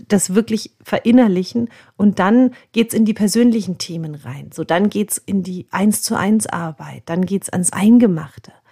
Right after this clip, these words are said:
Und ja, und so, so ist das grad total schön zu beobachten, wie das funktioniert. Und dafür bin ich auch sehr dankbar, dass, dass die Coaching-Klientin mir gestern dieses Feedback gegeben hat.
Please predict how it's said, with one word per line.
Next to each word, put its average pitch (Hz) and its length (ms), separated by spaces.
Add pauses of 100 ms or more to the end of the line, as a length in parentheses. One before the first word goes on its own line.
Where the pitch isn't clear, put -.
(440)
Und 202 400 (480)
ja, 226 200
und 165 140
so, 208 340
so 196 180
ist 226 160
das 208 160
grad 196 240
total 202 300
schön 220 300
zu 196 140
beobachten, 208 760
wie 190 80
das 185 200
funktioniert. 185 880
Und 190 420 (460)
dafür 185 240
bin 190 160
ich 190 120
auch 175 100
sehr 185 140
dankbar, 185 280
dass, 180 300
dass 185 200
die 185 80
Coaching-Klientin 185 720
mir 175 100
gestern 190 320
dieses 185 300
Feedback 180 320
gegeben 170 500
hat. - 200